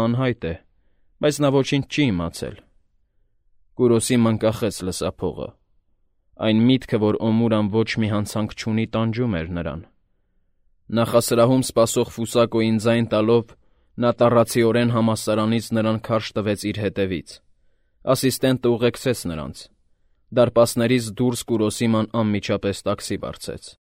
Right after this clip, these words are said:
Մեքենան արագ սլանում էր։ Կուրոսիման սկսեց ծխել, և ծուխը խոր ներս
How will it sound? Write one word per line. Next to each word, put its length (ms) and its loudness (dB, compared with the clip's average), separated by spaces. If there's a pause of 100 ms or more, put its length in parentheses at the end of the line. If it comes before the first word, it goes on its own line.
(1000)
Մեքենան 580 4
արագ 320 4
սլանում 560 0
էր։ 140 -10 (600)
Կուրոսիման 580 4
սկսեց 340 0 (100)
ծխել, 360 -2 (600)
և 240 4
ծուխը 400 0
խոր 300 2 (100)
ներս 240 2